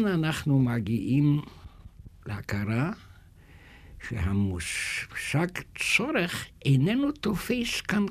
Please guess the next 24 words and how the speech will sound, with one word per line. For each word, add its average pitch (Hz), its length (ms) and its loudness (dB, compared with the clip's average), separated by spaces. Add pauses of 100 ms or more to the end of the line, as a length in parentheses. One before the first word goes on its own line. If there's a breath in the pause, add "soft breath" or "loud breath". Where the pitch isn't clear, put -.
(140)
כלל 226 540 4
באותו 139 520 2
מובן 175 420 4
שאנחנו 139 540 0
רגילים 131 500 4
להשתמש 123 640 4
בו 117 220 6
במדע. 101 880 4 (1040 soft breath)
ואומרנו 104 640 4
שאבן 104 400 0
האמצעי 101 340 0
בזה 87 260 -2
גרביטציה 98 640 -4
צריכה 127 720 6
ליפול, 135 680 8 (460)
משום 131 460 -2
שקיימת 127 560 -4
הגרביטציה. 107 920 -8
כן? 110 80 -14 (100)
את 80 80 -14
הגרביטציה 110 600 -6
אנחנו 113 240 -4
מסבירים 107 540 0
היום 117 440 0